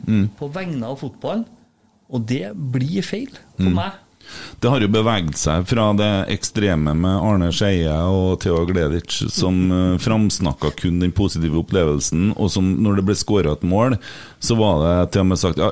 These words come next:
Speaker 1: vi driter i det, se på prestasjonen da, sant? Og så se på den fantastiske skåringen.»
Speaker 2: Mm.
Speaker 1: Men så i dag så ropes det jo nei når folk skårer mål, fordi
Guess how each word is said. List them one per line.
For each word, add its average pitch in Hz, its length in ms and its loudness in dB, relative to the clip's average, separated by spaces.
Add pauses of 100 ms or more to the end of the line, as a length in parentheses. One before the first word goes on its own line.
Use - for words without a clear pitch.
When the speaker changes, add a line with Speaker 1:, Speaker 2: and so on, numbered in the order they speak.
Speaker 1:
vi 113 160 0
driter 113 340 0
i - 20 2
det, 120 340 0
se - 160 0 (100)
på 123 160 -2
prestasjonen 110 540 0
da, 113 200 0
sant? 120 320 -2
Og 101 120 -2
så 107 120 0
se 117 260 0
på 123 120 -2
den 123 100 0
fantastiske 101 560 0
skåringen.» 110 500 2
Speaker 2:
Mm. 123 120 -6 (400)
Speaker 1:
Men 117 160 0
så 110 160 0
i 117 60 2
dag 107 380 2
så 127 220 2
ropes 131 340 2
det 92 120 0
jo 95 80 2
nei 104 580 2 (120)
når 147 200 2
folk 139 180 0
skårer 127 320 0
mål, 110 280 2
fordi 113 580 0